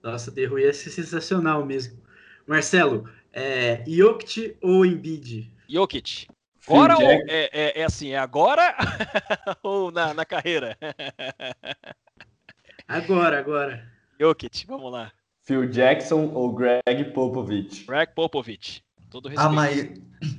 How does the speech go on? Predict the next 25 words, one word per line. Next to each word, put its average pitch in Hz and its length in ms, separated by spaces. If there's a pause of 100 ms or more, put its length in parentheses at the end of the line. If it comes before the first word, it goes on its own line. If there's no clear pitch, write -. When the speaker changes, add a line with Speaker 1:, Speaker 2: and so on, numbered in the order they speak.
(160)
Speaker 4:
a 156 120
maior 165 520
promessa 170 640
da 156 200
N 165 180
B 123 400 (340)
A. - 40
Speaker 2:
Maior 135 260
promessa 156 600
da 156 100
N 170 160
B 123 480 (300)
A? 107 60
Ai, 160 880
Luka 208 260
Doncic. 233 640 (360)
Ah, - 140
não 135 120
é 151 80
mais 226 140
promessa, 233 520
é 131 40
realidade, 214 540
mas 151 160
assim, 190 320